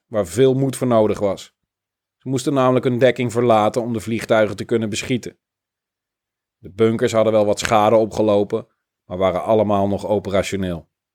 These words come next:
De volgende luchtaanval was voornamelijk gericht op dat luchtdoelgeschut. Een van de kanonnen werd dan ook vernietigd.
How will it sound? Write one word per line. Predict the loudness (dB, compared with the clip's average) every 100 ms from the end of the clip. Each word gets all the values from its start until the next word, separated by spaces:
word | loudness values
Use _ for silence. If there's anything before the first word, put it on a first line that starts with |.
| _ _ _ _ _ _ _ _
De | -8
volgende | 2 2 4 2 4
luchtaanval | 4 4 2 0 2 4 4
was | 2 0
voornamelijk | -2 0 2 2 0
gericht | -2 -2 -2 -2
op | -2
dat | 0
luchtdoelgeschut. | 2 2 4 2 0 -4 -2 -2 -4 -10 _ _ _ _ _ _
Een | -2 0
van | 0
de | -4
kanonnen | -2 -2 0 0
werd | 0 2
dan | 0
ook | 0
vernietigd. | 0 0 2 0 -4 -10